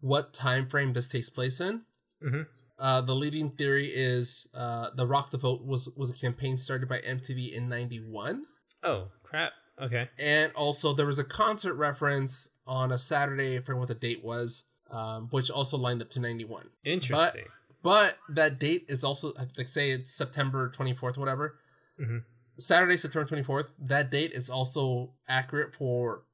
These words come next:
Speaker 1: nineteen ninety-six,
Speaker 2: Mm-hmm.
Speaker 1: which makes more sense for, uh, a, a, a election, 'cause ninety-six was a campaign year.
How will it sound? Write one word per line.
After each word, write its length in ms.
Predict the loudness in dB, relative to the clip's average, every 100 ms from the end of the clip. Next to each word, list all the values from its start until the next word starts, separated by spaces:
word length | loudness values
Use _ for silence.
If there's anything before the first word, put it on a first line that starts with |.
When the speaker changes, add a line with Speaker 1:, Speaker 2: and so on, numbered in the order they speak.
| -8
Speaker 1:
nineteen 360 | -4 -4 -2
ninety-six, 800 | -4 -2 0 2 2 2 2 0 -4 _ -6
Speaker 2:
Mm-hmm. 180 | -2
Speaker 1:
which 240 | 0 4 4
makes 280 | 2 2 2
more 160 | 2
sense 500 | 4 4 4 4 2
for, 720 | 0 0 0 2 2 2 -2 -6 _ _ -2
uh, 400 | 2 2 2 -2 -2
a, 20 | -2 2 2 2
a, 180 | -2 -2 -2
a 60 | 0
election, 420 | 2 2 2 -2
'cause 200 | -4 -2
ninety-six 420 | 0 2 2 0 -2
was 80 |
a 40 | -2
campaign 400 | 0 0 0 -2
year. 180 | -4